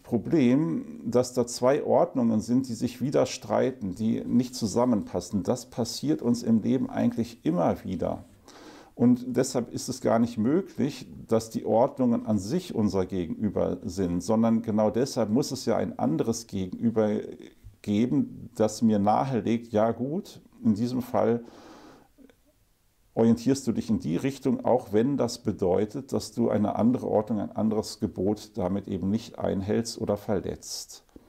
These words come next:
Immer wieder wird es Situationen geben, in denen offenbar zwei Ordnungen Gottes einander zu widerstreiten scheinen.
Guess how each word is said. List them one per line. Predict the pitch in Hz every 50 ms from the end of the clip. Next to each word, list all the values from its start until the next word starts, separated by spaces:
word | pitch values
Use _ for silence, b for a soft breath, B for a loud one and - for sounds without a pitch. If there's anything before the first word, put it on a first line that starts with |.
| B B _
Immer | - 143 175 185 170 147 107
wieder | 117 151 156 165 139 107
wird | 120 - -
es | 117 - -
Situationen | - - 113 110 123 123 - 113 104 - - - - 107 98 110 123 135 135
geben, | - - 117 120 135 143 160 160 160 - - - - _ -
in | - 110 104 95 92
denen | - 107 107 120 123 135 127 -
offenbar | - - 110 - - - 147 127 107 104 101 107 113 117
zwei | - - - - 101 104 113 139 -
Ordnungen | - 110 104 107 110 110 - 131 123 123 120 107 -
Gottes | - 101 101 - - 139 143 139 - -
einander | - - 110 101 101 101 107 117 120 127 127
zu | 131 - - 117 95
widerstreiten | 95 107 104 110 110 113 - - - - - - - 95 90 90 95 98 - - -
scheinen. | - - - - - - 50 50 - - - - - -